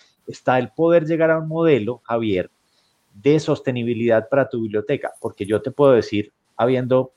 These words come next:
trabajado en más de cincuenta bibliotecas en el mundo, y es que lo más importante,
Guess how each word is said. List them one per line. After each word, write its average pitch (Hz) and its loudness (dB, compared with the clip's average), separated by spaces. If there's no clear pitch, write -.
trabajado 104 4
en 120 -4
más 120 -2
de 123 -6
cincuenta 104 -8
bibliotecas 104 -6
en 92 -12
el 92 -6
mundo, 104 -4
y 110 -4
es 104 -2
que 120 -2
lo 113 2
más 120 2
importante, 151 0